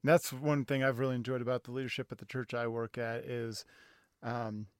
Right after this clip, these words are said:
you know, they take that seriously. You know, family obviously is a big priority. So when things happen, um, recently our pastor's son had a brain infection that literally shut down half his body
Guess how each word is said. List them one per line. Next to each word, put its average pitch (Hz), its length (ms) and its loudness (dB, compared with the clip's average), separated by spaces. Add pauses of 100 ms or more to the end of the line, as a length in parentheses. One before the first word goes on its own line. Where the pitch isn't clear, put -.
you 180 100 6
know, 156 140 6
they 143 120 4
take 139 220 0
that 123 260 2
seriously. 131 600 2
You 131 240 -2
know, 117 340 -4 (220)
family 127 340 2
obviously 117 840 0 (540)
is 113 160 -4
a 113 60 -4
big 117 240 0
priority. 123 540 4
So 117 240 0
when 113 160 0
things 117 320 -2
happen, 117 580 2 (360)
um, 113 440 0
recently 123 440 -2
our 110 140 0
pastor's 117 560 -2
son 117 460 -2 (120)
had 113 200 -2
a 107 80 -2 (300)
brain 147 320 4
infection 113 680 -4
that 113 200 -4 (600)
literally 139 520 4
shut 127 260 0
down 120 320 2
half 117 260 -4
his 104 160 -6
body 110 460 0